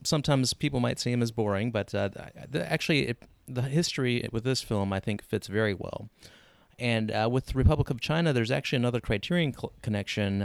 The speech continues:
Uh, Puyi, the last emperor, uh, was the, was r-, literally the last emperor when the, um, Republic of China took over in nineteen twelve. And, uh, and I, I won't go into the Red Army and all that, but, um,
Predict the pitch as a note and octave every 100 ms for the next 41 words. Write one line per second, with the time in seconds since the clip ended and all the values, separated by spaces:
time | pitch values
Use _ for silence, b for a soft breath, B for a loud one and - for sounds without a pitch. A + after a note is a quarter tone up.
0 | - G#2 G2+ F#2 - - E3 C#3+ E3 E3+
1 | D#3 C3+ - - A#2 A2 B2+ C3 C#3 D#3+
2 | - G#2+ F#2+ G2+ - - - G2 G2 -
3 | _ A2 A2 G#2+ - G#2 G#2 G2+ A2+ A2+
4 | - - - - _ - G#2 - G#2+ A#2
5 | B2+ C#3 B2 A2+ A2 G#2+ G2+ G#2+ - G#2+
6 | G#2+ G2+ F#2+ F#2+ G2+ F#2+ G2 F#2 F2+ F2+
7 | G#2+ B2 A2 G2+ - A2 G2+ - G#2 C#3
8 | D3 A2 F#2 F2 b b b b b b
9 | - G2+ G#2 - G2 F#2 - D3+ F2+ E2+
10 | G2 - - - G#2 G2 F#2+ F2+ F2 G2+
11 | G#2+ G2 G#2 G#2 - G2 G2 - F#2 F#2
12 | G2 G#2+ A2 G#2 G2+ G2+ F#2+ - - -
13 | F#2 G2 F2